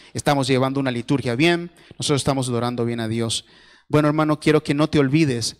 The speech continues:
del apóstol Juan, el discípulo amado, el más viejo de los apóstoles, el que escribió cinco libros inspirados de la Biblia,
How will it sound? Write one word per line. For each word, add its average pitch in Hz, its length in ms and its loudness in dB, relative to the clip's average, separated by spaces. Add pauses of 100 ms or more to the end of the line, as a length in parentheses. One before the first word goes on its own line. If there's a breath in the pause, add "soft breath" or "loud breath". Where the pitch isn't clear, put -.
del 127 160 0
apóstol 131 680 0
Juan, 120 480 -2 (920)
el 139 140 0
discípulo 156 640 2
amado, 131 500 -2 (600 loud breath)
el 143 160 2
más 165 260 2
viejo 165 320 2
de 156 80 4
los 143 160 2
apóstoles, 113 880 -2 (360 loud breath)
el 147 160 -2
que 156 120 2
escribió 156 540 4
cinco 185 540 0
libros 180 560 2
inspirados 156 920 0
de 143 100 2
la 139 140 0
Biblia, 110 480 -2